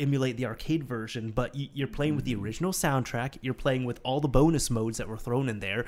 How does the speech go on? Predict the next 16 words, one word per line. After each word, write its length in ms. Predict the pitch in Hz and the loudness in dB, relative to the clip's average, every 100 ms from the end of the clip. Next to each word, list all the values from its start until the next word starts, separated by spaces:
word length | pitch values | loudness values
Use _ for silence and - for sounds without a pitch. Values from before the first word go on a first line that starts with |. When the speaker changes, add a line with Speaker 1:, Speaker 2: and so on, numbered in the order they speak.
| - | -6
Speaker 1:
you're 160 | 120 135 | 0 0
Speaker 2:
Yeah. 80 | 101 | 2
Speaker 1:
playing 180 | 175 180 | 2 2
with 120 | 160 - | 2 2
all 140 | 160 | 4
the 120 | 170 | 4
original 320 | 147 147 143 127 | 4 4 0 -2
branding, 540 | 139 131 151 196 208 - | 0 0 2 0 -2 -6
so 160 | - 175 | -2 4
you're 120 | 160 | 6
not 220 | 160 214 | 6 4
going 260 | 170 185 175 | 4 4 4
to 160 | 156 139 | 2 2
generic 520 | 135 135 147 127 - - - - | 2 4 4 2 -4 -16 -20 -4
chicken 340 | - 151 - 110 | 6 8 6 -2
place, 340 | 120 107 | -6 -6